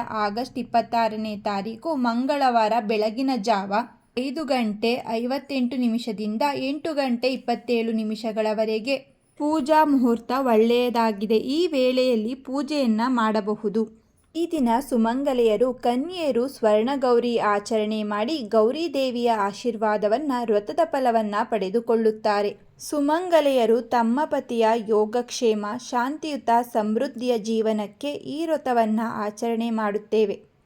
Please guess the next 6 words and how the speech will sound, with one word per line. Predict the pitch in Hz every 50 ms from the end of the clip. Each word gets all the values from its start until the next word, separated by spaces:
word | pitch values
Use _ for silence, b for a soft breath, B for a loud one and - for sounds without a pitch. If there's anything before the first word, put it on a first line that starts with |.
| _ -
ಕನ್ಯೆಯರು | 294 285 285 285 320 339 359 359 339 285 240 240 247 262
ಉತ್ತಮ | 254 240 - - - 254 254 269 262
ಪತಿಯನ್ನ | 247 240 226 226 226 226 220 214 214 214 214 214
ಪಡೆಯುವುದಕ್ಕೆ | 220 226 220 208 208 208 214 208 214 214 269 302 294 - 262
ಈ | 247 247 - 262 285 330
ವ್ರತವನ್ನ | 330 311 285 294 262 247 240 226 214 214